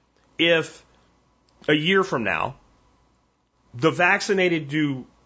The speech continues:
measurably better than the unvaccinated, and they don't have declining fertility rates, and they don't have other health problems. We're not dealing with people with getting Guillain-Barré syndrome and, and stuff like that. We're not,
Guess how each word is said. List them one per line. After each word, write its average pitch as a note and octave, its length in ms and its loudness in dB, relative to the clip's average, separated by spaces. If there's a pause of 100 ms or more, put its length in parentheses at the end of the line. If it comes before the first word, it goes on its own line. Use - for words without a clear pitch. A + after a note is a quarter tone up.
measurably F3+ 840 2
better D3+ 320 2
than C#3+ 140 -2
the C#3 100 -2
unvaccinated, B2 800 -2 (360)
and C3+ 220 2
they C#3 80 4
don't F3+ 260 0
have C#3+ 360 0
declining C3 440 0
fertility A2+ 480 -2
rates, G2+ 220 -4
and A#2 80 -4
they A#2+ 60 0
don't D3+ 220 0
have E3 220 0
other D3+ 260 2
health C3+ 280 2
problems. - 560 -2 (400)
We're C3+ 80 2
not D3+ 240 2
dealing E3 220 4
with C#3 80 0
people D3+ 180 0
with C3 160 -4
getting C#3+ 260 0
Guillain-Barré C3 680 2
syndrome A#2 460 0
and, A2+ 200 -4
and A#2 120 -4
stuff A2+ 220 -4
like A2 160 -2
that. G#2 240 -2
We're B2+ 80 -2
not, C3+ 260 0